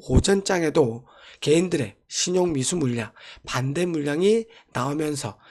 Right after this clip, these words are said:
장 초반에, 어, 많이 흔들리다가 아래꼬리를 길게 달면서 양봉의 모습으로 하락 추세를 벗어나려고 하는 그런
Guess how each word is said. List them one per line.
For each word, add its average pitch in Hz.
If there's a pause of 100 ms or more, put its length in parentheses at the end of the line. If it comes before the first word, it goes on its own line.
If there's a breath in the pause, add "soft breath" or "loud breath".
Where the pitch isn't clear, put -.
(200 loud breath)
장 143
초반에, 214 (380 soft breath)
어, 135
많이 175
흔들리다가 196 (380 soft breath)
아래꼬리를 160
길게 139
달면서 151
양봉의 131
모습으로 123 (640 loud breath)
하락 196
추세를 147
벗어나려고 143
하는 185
그런 151